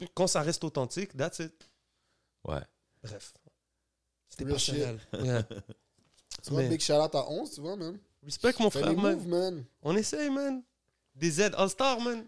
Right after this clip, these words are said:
Speaker 2: C'est, c'est, j'ai hâte de voir, man. J'ai hâte de voir les footage, je sais que tu vas être là, puis qu'on va voir. Mais comme,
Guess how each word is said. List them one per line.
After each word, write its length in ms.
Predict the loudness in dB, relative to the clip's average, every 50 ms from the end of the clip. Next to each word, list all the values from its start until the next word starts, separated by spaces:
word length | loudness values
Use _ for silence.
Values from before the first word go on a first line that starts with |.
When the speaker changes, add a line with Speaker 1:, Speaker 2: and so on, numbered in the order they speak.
| -14 _
Speaker 2:
C'est, 220 | -10 -6 -4 -2
c'est, 240 | -2 0 0 -2 -2
j'ai 140 | 0 2 4
hâte 160 | 4 4 4
de 60 | 2
voir, 280 | 0 0 0 0 0 0
man. 220 | 0 0 0 0 -2
J'ai 160 | -2 0 2
hâte 140 | 2 2 4
de 80 | 2
voir 200 | 2 4 4 2
les 120 | 2 2 -2
footage, 300 | 0 0 0 2 2 0
je 40 | 0
sais 100 | -2 -4
que 60 | -4
tu 60 | -2
vas 100 | -2 -2 -2
être 80 | 0 2
là, 140 | 2 0 0
puis 120 | 0 -6
qu'on 160 | -10 -6 -4
va 100 | -2 0
voir. 240 | 2 2 0 0 -2 -8 -16 -20 -20 -20 -20 -20 _ _ _ _
Mais 120 | -10 -10 -8
comme, 220 | -8 -8 -10 -10